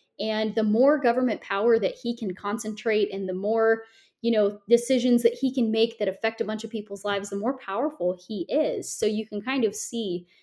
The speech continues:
um, the corrupt interests there and, and the problems that can come from that. So it's, it's pretty crazy to me to see how originally federalism just gave the government just a little power, just to regulate trade between states and declare war and manage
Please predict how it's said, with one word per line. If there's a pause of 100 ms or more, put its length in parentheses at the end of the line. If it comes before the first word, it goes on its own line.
(260)
um,
the
corrupt
interests
there
and,
and
the
problems
that
can
come
from
that. (140)
So
it's, (320)
it's
pretty
crazy
to
me
to
see
how
originally
federalism
just
gave
the
government
just
a
little
power,
just
to
regulate
trade
between
states
and
declare
war
and
manage